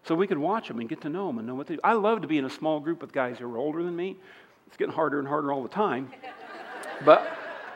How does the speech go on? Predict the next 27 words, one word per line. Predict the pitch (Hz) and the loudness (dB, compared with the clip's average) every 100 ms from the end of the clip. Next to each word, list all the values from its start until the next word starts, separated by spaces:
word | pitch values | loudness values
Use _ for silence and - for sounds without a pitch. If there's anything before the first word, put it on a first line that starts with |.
| - | 2
but | 156 - - | 6 6 4
I | 156 175 | 4 6
love, | 160 208 285 233 | 8 12 12 10
I | 156 | 6
love | 156 165 277 254 | 8 10 10 8
it | 120 - - - - 156 | 0 -6 -16 -20 -8 0
because, | 202 214 185 - | 4 8 6 4
man, | 151 233 240 | 2 2 4
you | 175 | 2
can, | 226 180 | 2 0
y-, | 151 143 | -2 -2
you | 165 151 | 0 2
know, | |
you | 135 202 | 0 -2
can | 226 151 | -2 0
watch, | 147 160 - - | 2 2 -2 -6
uh, | 131 120 | -4 0
what's | 147 - | -2 0
going | 165 165 | 0 2
on. | 160 220 160 - - - | 2 0 -4 -12 -10 2
And | 170 190 | 6 6
listen, | 190 - - - | 4 0 -6 4
there | 277 | 8
aren't | 311 294 | 8 8
any | 233 180 | 6 4
perfect | 185 175 - 131 - | 4 4 4 -4 -4
people. | 120 110 151 220 | -6 -4 -4 -6